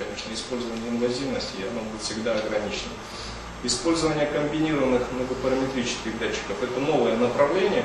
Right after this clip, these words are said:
которое сейчас вот активно развивается. Я, насколько знаю, фирма Кодман, она планирует выпустить вот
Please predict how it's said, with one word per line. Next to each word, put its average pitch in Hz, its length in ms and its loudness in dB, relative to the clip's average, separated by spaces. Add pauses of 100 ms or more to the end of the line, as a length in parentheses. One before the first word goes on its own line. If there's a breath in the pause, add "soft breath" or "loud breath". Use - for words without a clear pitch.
которое 107 340 -2
сейчас - 460 -2
вот - 840 -4
активно 123 380 2
развивается. 117 600 0
Я, 120 100 4
насколько 127 400 0
знаю, 156 320 2 (100)
фирма 123 320 2 (320)
Кодман, 147 420 4
она 117 140 4
планирует 120 560 2
выпустить - 560 -4
вот 98 100 -6